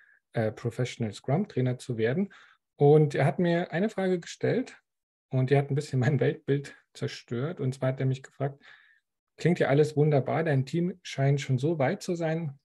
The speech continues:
ähm, was du so von der Retrospektive erzählst. Ihr liefert bestimmt oder ihr begeistert bestimmt jeden Tag eure Kunden,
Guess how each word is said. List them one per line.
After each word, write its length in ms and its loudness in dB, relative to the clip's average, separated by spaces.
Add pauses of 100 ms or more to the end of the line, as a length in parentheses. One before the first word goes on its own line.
(140)
ähm, 200 2
was 140 0
du 120 -4
so 140 -2
von 160 -2
der 140 -2
Retrospektive 840 -6
erzählst. 540 -4 (800)
Ihr 180 4
liefert 400 2
bestimmt 720 0 (340)
oder 140 2
ihr 160 0
begeistert 640 0
bestimmt 420 0
jeden 240 2
Tag 320 -4
eure 220 -4
Kunden, 600 0